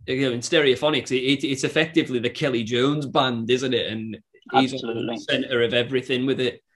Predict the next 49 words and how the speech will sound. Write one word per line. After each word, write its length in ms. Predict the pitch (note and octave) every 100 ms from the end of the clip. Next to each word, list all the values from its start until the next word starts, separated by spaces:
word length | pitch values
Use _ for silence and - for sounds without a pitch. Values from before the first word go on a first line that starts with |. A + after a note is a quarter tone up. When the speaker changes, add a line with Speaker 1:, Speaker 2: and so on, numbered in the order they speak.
| _ _ _ _ -
Speaker 1:
Whereas 640 | C3 B2 B2 A#2+ A#2+ - - -
in 220 | C3+ C3
Win-, 420 | C3 B2+ C#3+ C#3 C3+
with 260 | C3 B2 G#2
that 240 | B2+ A2+
new 240 | C3 C#3 D3
band, 180 | A2+
I 40 | A2+
can't 200 | D3+ F#3+
remember 200 | F3+ D#3+
the 40 |
name 200 | D3+ G3
of 60 | G#3
it 120 | F#3
now 240 | G#2 F#2
off 140 | G#2+ -
the 80 | A#2+
top 80 |
of 60 | G#2
my 120 | F#2
head, 240 | F2 G2+ -
but, 260 | B2+ G#2+ - C3
um, 440 | C3 B2 C3 B2+ - _ _ _ _ _ _ _
it, 260 | D3 D3 - _ _ _ _ -
it 220 | D#3 -
seems 300 | E3 D#3+ D3+
like 200 | C#3+ C#3+
he 80 | C#3+
might 260 | C3+ C3+
be 120 | C3
not 280 | C3 C3 -
so 140 | - B2+
much 240 | B2+ B2+
in 100 | B2+
the 80 | A2+
driver's 520 | G#2+ B2+ C3 D3+ D3
seat. 240 | D#3 D3+ D3
So 80 |
it'll 120 | C#3 A#2
be 140 | C3
interesting 440 | C#3+ D3 C#3+ C3+ C3
to 100 | C3+
see 220 | - C3
what 180 | B2+ B2+
his 100 | A#2+
contribution 800 | - C3 B2+ A#2 B2 C#3 C#3 A#2+
is 220 | G#2 G#2+
when 160 | A2+ A#2
he's 440 | A2+ A2 - -